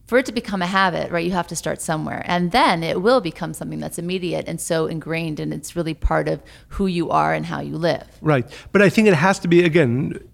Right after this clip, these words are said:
Speaker 2: in its ultimate
Speaker 1: And the
Speaker 2: purpose,
Speaker 1: understanding of it.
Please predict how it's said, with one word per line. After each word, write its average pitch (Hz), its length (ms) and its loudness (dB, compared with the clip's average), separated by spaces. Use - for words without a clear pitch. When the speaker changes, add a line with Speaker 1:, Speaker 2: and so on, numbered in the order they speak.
Speaker 2:
in 175 240 6
its - 280 4
ultimate 185 540 6
Speaker 1:
And 202 100 2
the - 60 8
Speaker 2:
purpose, 196 180 2
Speaker 1:
understanding 180 540 0
of 143 120 -6
it. 143 220 -6